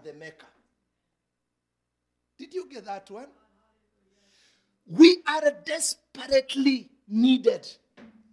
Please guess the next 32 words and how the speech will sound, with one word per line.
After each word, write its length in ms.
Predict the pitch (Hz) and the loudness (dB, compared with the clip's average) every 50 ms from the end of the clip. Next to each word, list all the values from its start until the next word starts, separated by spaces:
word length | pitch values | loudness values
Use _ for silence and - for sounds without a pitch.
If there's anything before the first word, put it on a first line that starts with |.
| _ _ _ _ _ - | _ _ _ _ _ -8
Your 280 | 170 262 285 285 - - - | 0 2 2 2 2 2 0
absence 800 | - 392 - - - - - - 339 330 302 262 - - - - _ _ _ _ 226 208 - - - | 2 2 2 2 -2 -6 -2 0 2 2 2 2 0 -4 -12 -16 _ _ _ _ -20 -18 -16 -8 -2
robs 540 | 294 320 339 330 - 226 185 185 175 - - | 2 4 4 4 4 2 -6 -6 -6 -6 -6
from 280 | - 214 220 208 190 | -6 -6 -8 -6 -4
the 100 | 196 190 | -4 0
body. 360 | 165 202 208 196 - 165 - _ _ _ _ _ _ _ _ _ _ _ _ | 4 4 4 4 4 -2 -14 _ _ _ _ _ _ _ _ _ _ _ _
And 180 | - 220 226 - - | -4 -4 -4 0 4
absence 460 | - 240 240 - - 415 311 - - | 4 4 4 2 -4 -6 -4 -6 -4
here 240 | - 349 381 330 294 | -4 -2 -2 -2 0
means 420 | 262 262 262 254 247 240 240 - - _ _ _ _ _ _ _ - | 0 2 2 2 2 0 -2 -6 -10 _ _ _ _ _ _ _ -6
none 300 | 220 277 - - - 370 | -2 0 0 0 0 -2
of 140 | 349 349 349 | -4 -2 -4
us 260 | 349 359 359 - - | -6 -6 -6 -12 -8
should 300 | - 349 330 - - 190 | -4 -4 -4 -4 -4 0
be 200 | 294 339 339 339 339 | 2 2 2 2 0
a 100 | - 269 | -4 -4
spectator. 680 | 262 - - - 294 285 285 - - - 226 220 - 180 | -4 -6 -6 -2 -4 -4 -4 -6 -10 -10 -10 -10 -8 -6
You 160 | 190 247 330 | -4 -2 -2
can 240 | 339 - 339 302 302 | -2 0 -2 0 4
be 120 | 294 294 277 | 4 2 2
present, 640 | 285 - 302 349 - 740 - 415 403 381 392 - - _ _ - | 2 0 4 4 4 4 2 -6 -10 -10 -10 -14 -20 _ _ -2
but 180 | - 247 247 247 | -2 -2 -2 -2
you 80 | 262 247 | -4 -4
are 120 | 247 262 277 285 | -4 -2 -2 -4
absent. 640 | 285 285 - - - 311 - - - - - - _ _ _ _ _ _ _ _ _ _ _ _ _ _ _ _ _ _ _ _ _ _ _ _ _ _ _ _ _ _ _ _ _ _ _ _ _ _ _ _ _ _ _ _ _ _ _ _ _ _ _ _ _ _ _ _ _ _ _ _ _ _ _ _ _ _ _ | -4 -4 -6 -6 -4 -6 -6 -6 -8 -20 -20 -20 _ _ _ _ _ _ _ _ _ _ _ _ _ _ _ _ _ _ _ _ _ _ _ _ _ _ _ _ _ _ _ _ _ _ _ _ _ _ _ _ _ _ _ _ _ _ _ _ _ _ _ _ _ _ _ _ _ _ _ _ _ _ _ _ _ _ _
Spectators 920 | - - - - 330 269 - - - - 370 359 359 370 359 370 359 - - | -12 -10 -2 2 2 2 2 0 -6 -6 -6 -6 -6 -4 -4 -4 -4 -4 -6
are 200 | 320 302 294 277 | -6 -4 -2 -2
not 400 | 269 269 330 349 392 381 - _ | -2 -2 -4 -6 -6 -8 -12 _
part 260 | - 285 277 269 269 - | -2 -2 -2 -2 -2 -10
of 120 | 240 240 214 | -14 -10 -6
the 100 | 240 214 | -6 -4
body 300 | 170 226 214 220 214 | 0 0 -2 -2 -2